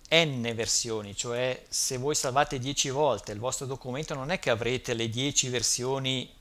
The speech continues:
storicamente più vecchie della vostra corrente, del vostro documento, ma sempre quella precedente. Ovvero voi lavorate sul vostro documento,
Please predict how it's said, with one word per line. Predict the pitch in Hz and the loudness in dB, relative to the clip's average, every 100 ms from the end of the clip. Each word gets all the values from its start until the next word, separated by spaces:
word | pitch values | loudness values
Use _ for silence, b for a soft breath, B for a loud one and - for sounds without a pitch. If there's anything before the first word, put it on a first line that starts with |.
| - - - - - - - - | -20 -20 -20 -20 -20 -20 -20 -8
storicamente | - 139 131 127 131 131 139 - 131 | -6 -2 -4 0 0 0 -4 -2 -4
più | - 139 | -2 -2
vecchie | 123 123 - - | 2 2 2 -2
della | 117 113 113 | 0 0 2
vostra | 117 127 123 120 | 2 0 -2 -4
corrente, | 117 107 113 104 - | -4 -4 -4 -6 -8
del | 104 98 | -8 -6
vostro | 107 - | -8 -8
documento, | 107 - 104 87 107 | -10 -8 -10 -10 -6
ma | 160 | 0
sempre | 185 160 190 - 220 220 | 2 2 0 0 -2 0
quella | 131 131 175 | 0 0 0
precedente. | - 139 135 131 101 92 85 85 127 B B B B B | -2 -2 0 -2 -2 -8 -12 -14 -16 B B B B B
Ovvero | - 139 135 107 | -4 2 4 4
voi | 104 180 156 | 2 0 2
lavorate | 123 123 156 156 | 2 4 4 2
sul | 120 117 | -4 -6
vostro | 110 135 - 104 | -2 -2 -2 -8
documento, | 101 139 151 87 90 - 175 | -8 -6 -6 -6 -10 -6 -6